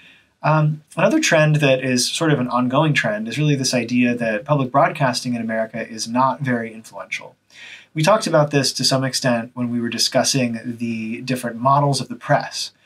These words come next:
and the idea that in America, we sort of have this libertarian hewing model where we've got a lot less of, uh, public intervention in the media market. We think about, uh, countries like France, like the United Kingdom,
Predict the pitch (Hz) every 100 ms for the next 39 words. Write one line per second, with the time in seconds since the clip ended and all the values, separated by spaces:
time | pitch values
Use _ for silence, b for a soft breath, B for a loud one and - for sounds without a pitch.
0 | B B B 127 127 127 123 143 156 139
1 | 127 127 117 120 196 175 160 139 131 127
2 | 123 139 127 123 120 123 - 123 123 147
3 | 151 139 123 120 175 175 156 135 127 120
4 | 117 110 107 _ B B B 123 123 113
5 | 113 117 - 117 113 120 123 120 135 135
6 | 151 156 _ 127 131 127 - - - 123
7 | 113 113 - 123 110 107 - - 151 143
8 | 123 - - 123 - 147 - 113 - 123
9 | 123 123 117 117 107 107 147 151 98 -
10 | _ _ _ _ - - _ 139 147 139
11 | 131 123 110 B B B B 120 113 127
12 | 135 123 - - - 175 147 139 127 -
13 | - 107 104 98 - 160 151 143 135